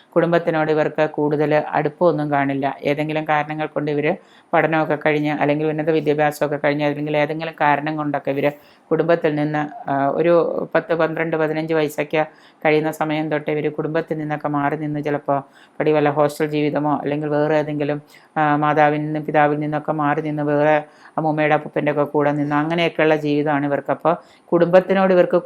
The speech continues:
കൂടുതൽ ബന്ധമില്ലാതിരിക്കുക, അല്ലെങ്കിൽ മാതാവോ പിതാവോ ആരെങ്കിലും ഒരാൾ വിട്ടുപിരിഞ്ഞ്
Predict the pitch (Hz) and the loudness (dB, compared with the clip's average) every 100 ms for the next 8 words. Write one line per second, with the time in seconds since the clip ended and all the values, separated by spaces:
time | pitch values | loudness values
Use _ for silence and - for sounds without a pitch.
0 | 165 160 165 180 180 170 - 151 151 165 | 2 2 2 4 4 4 0 -2 0 0
1 | 156 147 147 147 143 147 139 - - - | 2 0 0 -2 -2 -2 -4 -6 -20 -2
2 | 151 156 160 156 156 156 151 156 156 151 | 0 2 0 0 2 4 4 4 2 2
3 | 151 151 151 147 156 156 151 147 151 151 | 4 4 4 2 0 -2 0 0 0 -2
4 | 151 170 151 147 | -2 -2 0 0